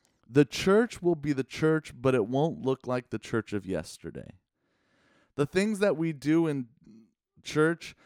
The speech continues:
might change a little bit. The way we gather, the, our, our structures might look different tomorrow than they do today. How often, think about this, how often do people sing together in our culture?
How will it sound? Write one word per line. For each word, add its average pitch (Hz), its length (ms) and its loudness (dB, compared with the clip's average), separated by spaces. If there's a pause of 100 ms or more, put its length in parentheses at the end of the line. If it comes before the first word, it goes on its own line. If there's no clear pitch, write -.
(180)
might 143 420 0
change 147 400 -4
a 139 40 0
little 131 220 0
bit. 107 280 -2
The 120 80 2
way 139 300 2
we 147 180 0
gather, 135 680 2
the, 120 380 2 (400)
our, 123 300 6
our 120 140 6
structures 151 840 0 (400)
might 135 500 0
look 160 240 2 (140)
different 139 560 0
tomorrow 120 560 2
than 110 220 -4
they 101 160 0
do 107 460 -2
today. 95 640 -8 (1120)
How 185 300 2
often, 127 800 0 (580)
think 147 180 -4
about 117 240 0
this, 113 200 0
how 180 280 -4
often 135 440 0
do 117 160 -4
people 117 460 -6
sing 113 400 -2
together 98 480 -4
in 95 160 -6
our 90 140 -8
culture? - 560 -16